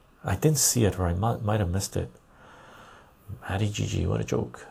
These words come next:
Safe space, safe space. <laughs> All the God says, "I was born a free man. I will dislike as I see fit."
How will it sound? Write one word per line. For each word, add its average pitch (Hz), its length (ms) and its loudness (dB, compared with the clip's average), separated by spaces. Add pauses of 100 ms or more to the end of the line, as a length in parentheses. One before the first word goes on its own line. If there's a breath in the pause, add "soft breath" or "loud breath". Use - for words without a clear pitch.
(120)
Safe - 380 -2
space, - 320 -8
safe 82 320 0
space. - 500 -2 (4000 soft breath)
<laughs> - 760 2
All 110 160 2
the 107 80 4
God - 300 4
says, - 320 2 (380 loud breath)
"I 113 60 10
was 110 140 12
born 117 260 10
a 113 60 8
free 104 240 4
man. 95 260 6
I 90 40 0
will 95 160 4
dislike 110 480 6
as 98 140 6
I 95 80 8
see - 260 2
fit." - 480 -4